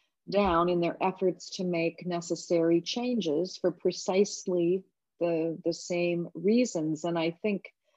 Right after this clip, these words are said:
uh, it seems like just about every other week or every week in Inside Higher Ed and other places where we are reading the news, we read about a college or a university administration that is at loggerheads with its faculty,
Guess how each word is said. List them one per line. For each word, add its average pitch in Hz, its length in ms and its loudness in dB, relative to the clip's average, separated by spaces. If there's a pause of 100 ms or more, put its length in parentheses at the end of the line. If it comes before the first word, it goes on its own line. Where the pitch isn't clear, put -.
(360)
uh, 175 220 0
it 202 140 4
seems 294 340 6
like 202 160 4
just 220 180 0
about 196 200 4
every 190 340 6
other 180 180 4
week 208 280 4
or 180 120 6
every 190 220 4
week 208 400 4
in 175 220 -2
Inside 190 480 2
Higher 180 420 4
Ed 190 240 4
and 180 400 2
other 208 220 8
places 202 680 6
where 185 300 4
we 180 220 4
are 175 120 4
reading 180 520 4 (100)
the 196 80 -2
news, 190 500 2
we 175 200 2
read 185 200 -2
about 175 180 0
a 170 40 -6
college 180 560 -4
or 175 60 -2
a 175 40 0
university 170 480 -6
administration 170 800 -10 (400)
that 190 180 4
is 185 140 2
at - 180 0
loggerheads 175 880 -2 (240)
with 175 320 0
its - 300 -6
faculty, - 680 -2